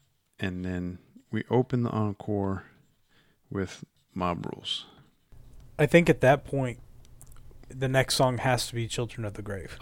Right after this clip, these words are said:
Speaker 1: Absolutely.
Speaker 2: And that means the final track would be Paranoid.
Speaker 1: Yep.
Speaker 2: And I think that's per-, a perfect way to end it.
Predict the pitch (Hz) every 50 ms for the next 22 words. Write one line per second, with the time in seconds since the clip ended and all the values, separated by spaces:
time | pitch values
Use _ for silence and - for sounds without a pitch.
0 | - - 101 101 98 98 98 - - 101 95 92 - - - 90 92 - - _
1 | _ _ _ _ _ _ _ _ _ _ _ _ _ _ _ _ _ _ - _
2 | _ _ _ _ _ _ _ _ _ _ _ _ _ _ _ _ - - - -
3 | - - - - 127 127 123 120 117 117 120 120 113 113 - - 120 - - 127
4 | 127 123 123 117 - - 127 113 104 - - - 110 104 - 110 104 101 98 98
5 | - - - 139 127 120 113 98 92 90 - - - - - - 113 147 - -
6 | - - - - - - - - - - - - - - - - - - - -
7 | - - - - - - - - - - - - - - 117 120 123 120 - 127
8 | 120 113 - 117 107 - - - - 135 - - - - - 131 117 131 120 -
9 | 123 110 101 101 95 98 98 90 87 90